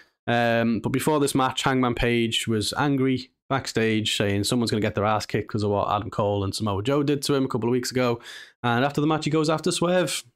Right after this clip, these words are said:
to reignite that feud. Um, like, how much further can you take this now? Like, literally drunk each other's blood and put each other through hell. Um, and yeah,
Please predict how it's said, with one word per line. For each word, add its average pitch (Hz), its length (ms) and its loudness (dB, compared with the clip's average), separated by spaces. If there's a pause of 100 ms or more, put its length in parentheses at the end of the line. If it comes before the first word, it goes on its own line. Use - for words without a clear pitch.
to - 100 -2
reignite 143 460 2
that 90 160 0
feud. 95 320 -2 (160)
Um, 95 540 0 (640)
like, 156 320 0
how 165 160 2
much 180 160 0
further 175 260 2
can 190 160 0
you 190 60 2
take 196 260 0
this 220 180 0
now? 220 240 2
Like, 170 220 2
literally 143 400 2
drunk 139 320 0
each 135 120 -4
other's 139 180 2
blood 139 340 2
and 131 80 0
put 127 300 0
each - 120 -4
other 143 120 0
through 139 220 0
hell. 139 460 2
Um, 120 540 0
and 117 400 -2
yeah, 156 220 -2